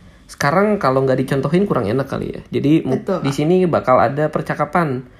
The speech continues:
Speaker 1: mengenai perkenalan diri dengan orang lain. Di sini ada dua tokoh, ada resepsionis dan ada customer.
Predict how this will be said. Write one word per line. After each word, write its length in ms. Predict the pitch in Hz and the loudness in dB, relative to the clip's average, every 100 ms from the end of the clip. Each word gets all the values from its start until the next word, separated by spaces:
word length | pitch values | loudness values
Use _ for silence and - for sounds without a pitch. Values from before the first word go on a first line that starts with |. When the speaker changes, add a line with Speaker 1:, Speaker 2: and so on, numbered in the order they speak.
| - - | -20 -6
Speaker 1:
mengenai 560 | 139 131 120 117 143 180 - | -2 -2 -2 -2 -2 -4 -2
perkenalan 800 | - - 165 160 156 156 151 143 | -2 0 -2 0 0 0 -2 -2
diri 240 | 139 175 | -2 -2
dengan 400 | 180 127 123 - | -2 -4 -4 -4
orang 240 | 120 120 | -4 -4
lain. 280 | 117 50 - - - - - - | -4 -6 -8 -12 -16 -20 -20 -10
Di 80 | |
sini 240 | 147 151 175 170 | -4 0 2 2
ada 160 | 127 | 2
dua 380 | 123 120 120 113 113 113 107 107 107 98 - - - - - | 0 0 2 2 2 0 2 0 0 -2 -8 -16 -20 -20 -8
tokoh, 400 | - 113 107 190 | -4 -2 0 -2
ada 480 | 254 - 131 113 113 | -2 -4 -2 0 -2
resepsionis 640 | - 151 - 123 117 - 135 | -2 -4 -2 -2 -4 -4 -6
dan 160 | 113 | -4
ada 400 | 123 120 110 - - _ - | -4 -4 -4 -8 -20 _ -18
customer. 480 | - 127 120 - | -6 -4 -2 -4